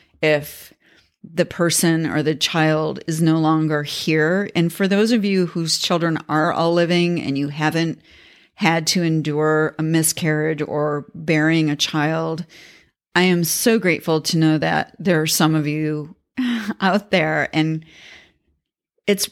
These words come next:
it's wonderful. I mean, it's a wonderful thing if you don't know and aren't familiar with some of the painful things I'm kinda touching on here. So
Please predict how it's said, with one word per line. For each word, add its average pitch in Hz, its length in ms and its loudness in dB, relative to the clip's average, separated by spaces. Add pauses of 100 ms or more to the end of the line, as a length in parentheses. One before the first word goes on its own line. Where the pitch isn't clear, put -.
it's 196 180 2
wonderful. 180 640 2
I 156 100 -2
mean, 160 120 0
it's 160 140 -2
a 170 60 -2
wonderful 170 440 0
thing 156 580 0 (180)
if 165 160 -2
you 175 80 0
don't 160 280 0
know 151 640 0 (160)
and 160 240 2
aren't 233 260 2
familiar 151 440 0
with 147 160 -6
some 196 220 0
of 156 60 2
the 151 80 -4
painful 156 360 -4
things 151 320 -6
I'm 151 100 -6
kinda 151 220 -4
touching 156 380 -4
on 143 160 0
here. 147 260 -2
So 151 420 -2